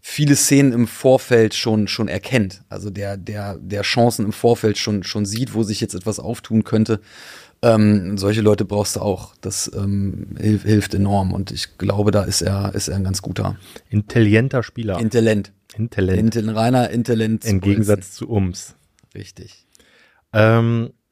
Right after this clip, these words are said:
Speaker 2: du hattest vorhin schon angeteasert, wir haben noch was zu, äh, Patrick Nkoa.
Speaker 1: Jetzt
Speaker 2: Wir,
Speaker 1: kommt's.
Speaker 2: wir springen auch so ein bisschen hin und her, aber das ist ja heu-, heute auch vollkommen
Speaker 1: Ja,
Speaker 2: egal.
Speaker 1: wir machen jetzt
Speaker 2: Wir sind wie immer nicht vorbereitet
Speaker 1: wir sind
Speaker 2: und
Speaker 1: ja immer so ein bisschen verwirrend.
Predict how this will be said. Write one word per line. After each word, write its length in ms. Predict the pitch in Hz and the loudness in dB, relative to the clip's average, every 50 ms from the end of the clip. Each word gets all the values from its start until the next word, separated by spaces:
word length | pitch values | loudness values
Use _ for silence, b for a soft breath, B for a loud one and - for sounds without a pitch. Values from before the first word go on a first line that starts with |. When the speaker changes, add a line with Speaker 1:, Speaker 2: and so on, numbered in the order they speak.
| _ _ _ _ - | _ _ _ _ 0
Speaker 2:
du 100 | - 113 | 2 2
hattest 220 | 117 143 151 - | 2 2 0 -2
vorhin 180 | - 131 147 151 | 0 0 0 0
schon 140 | - 139 110 | 0 -4 -4
angeteasert, 640 | 131 151 147 - - - 165 151 151 160 151 - | -2 -4 -4 -4 -6 -8 -4 -2 0 0 0 0
wir 60 | 117 | -2
haben 60 | 117 127 | -4 -4
noch 140 | 127 107 | -4 -6
was 160 | 117 120 - - | -6 -8 -8 -8
zu, 260 | - 127 120 120 117 | -6 -4 -4 -2 -4
äh, 140 | 104 107 107 | -4 -8 -8
Patrick 300 | - - 123 - 123 113 | -8 -10 -12 -12 -10 -10
Nkoa. 440 | 127 120 - - 123 123 143 147 151 | -10 -10 -6 -2 0 2 2 2 0
Speaker 1:
Jetzt 100 | 147 131 | 0 -2
Speaker 2:
Wir, 100 | 110 101 | -2 -2
Speaker 1:
kommt's. 180 | 110 104 110 110 | -2 -2 -4 -2
Speaker 2:
wir 100 | 113 107 | -2 -2
springen 280 | - - - 143 180 185 | 0 0 0 2 2 2
auch 140 | 127 131 - | 2 0 -2
so 80 | - 139 | -2 -4
ein 60 | 123 | -4
bisschen 260 | 135 - - 139 135 | -4 -4 -2 0 2
hin 120 | 135 131 | 2 2
und 120 | 127 113 - | 2 0 0
her, 100 | 127 123 | 0 0
aber 100 | 120 131 | 0 0
das 120 | 131 127 120 | -2 -4 -4
ist 100 | 120 120 | -2 0
ja 100 | 127 113 | 0 0
heu-, 220 | 127 127 - - | 0 -2 -6 -6
heute 220 | - 110 120 - 117 | -4 -4 -2 -2 -4
auch 60 | 110 | -8
vollkommen 300 | - - 123 - 117 110 | -8 -10 -8 -8 -8 -8
Speaker 1:
Ja, 60 | 101 98 | -8 -6
Speaker 2:
egal. 340 | 101 98 98 95 92 104 | -4 -4 -4 -4 -4 -6
Speaker 1:
wir 60 | 104 104 | -6 -8
machen 280 | 107 110 113 113 110 | -8 -10 -8 -8 -10
jetzt 260 | 110 110 95 113 113 | -10 -10 -10 -8 -4
Speaker 2:
Wir 80 | 110 104 | -2 -2
sind 140 | 113 127 123 | -2 0 -2
wie 80 | 123 | -4
immer 140 | - 120 135 | -4 -2 -4
nicht 120 | 135 120 - | -4 -4 -2
vorbereitet 500 | - 127 131 135 123 123 127 110 107 107 | -2 0 2 2 4 4 4 2 0 -4
Speaker 1:
wir 60 | 113 | -8
sind 80 | 110 113 | -6 -2
Speaker 2:
und 40 | 107 | 0
Speaker 1:
ja 60 | 120 | 0
immer 180 | 120 123 120 113 | 2 4 4 2
so 60 | 110 | 2
ein 60 | 113 101 | 0 -4
bisschen 140 | 98 107 | -4 -8
verwirrend. 460 | - - 98 95 98 98 95 - - | -10 -12 -16 -18 -18 -18 -20 -20 -20